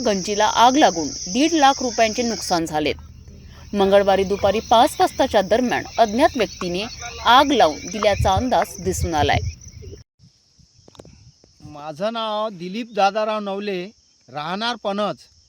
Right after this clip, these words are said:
Speaker 2: मौजे अकोली, नरसिंगपूर शिवार, गट नंबर पाच. माझ्या शेतात दीड एकर शेत, उन्हाळी पीक ज्वारी पेरलेली होती,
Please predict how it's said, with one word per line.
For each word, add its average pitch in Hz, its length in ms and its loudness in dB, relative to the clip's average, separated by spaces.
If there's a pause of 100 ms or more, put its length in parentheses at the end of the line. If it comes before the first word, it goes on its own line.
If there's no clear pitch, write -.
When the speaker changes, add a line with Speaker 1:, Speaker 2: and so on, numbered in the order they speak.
(1000)
Speaker 2:
मौजे 175 380 -8
अकोली, 226 680 -4 (160)
नरसिंगपूर 208 600 -8
शिवार, 190 500 -4 (400)
गट 190 180 -6
नंबर 247 340 -10 (120)
पाच. 170 240 -6 (600)
माझ्या 185 380 -8
शेतात 226 460 -6 (420)
दीड 254 180 -6
एकर 240 380 -6
शेत, 220 260 -4 (640)
उन्हाळी 220 440 -4
पीक 240 240 -12
ज्वारी 220 480 -2
पेरलेली 226 460 -6
होती, 196 460 -4